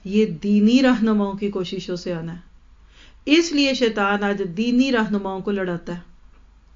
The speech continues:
उनको इकट्ठा ना होने दो, तफरकों में डालो,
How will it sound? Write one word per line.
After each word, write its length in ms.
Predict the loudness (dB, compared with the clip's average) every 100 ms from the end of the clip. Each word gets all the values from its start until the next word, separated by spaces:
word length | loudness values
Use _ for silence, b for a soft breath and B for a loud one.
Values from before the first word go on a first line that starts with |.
| -2
उनको 320 | 2 4 2
इकट्ठा 380 | 2 0 -2 -2
ना 120 | -2
होने 300 | -4 -6 -6
दो, 220 | -8 -12 -16 b b -8
तफरकों 480 | -8 -2 -2 0 0
में 160 | 0 -2
डालो, 360 | -2 2 0